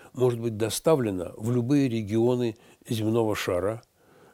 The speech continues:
Если человечество объединится, или если оно не объединится, то в любые регионы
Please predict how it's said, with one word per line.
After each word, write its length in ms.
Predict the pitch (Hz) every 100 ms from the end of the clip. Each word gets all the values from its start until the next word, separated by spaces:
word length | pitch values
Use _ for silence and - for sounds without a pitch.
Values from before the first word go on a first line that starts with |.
| -
Если 520 | 110 104 107 - 101 98
человечество 560 | 113 107 104 - 104
объединится, 500 | 98 104 104 101 -
или 320 | 101 - 127
если 460 | 104 95 98 101 104
оно 240 | 98 101
не 160 | 101 107
объединится, 520 | 101 98 101 98 -
то 80 | 104
в 80 | 98
любые 280 | 101 110 98
регионы 400 | 92 98 92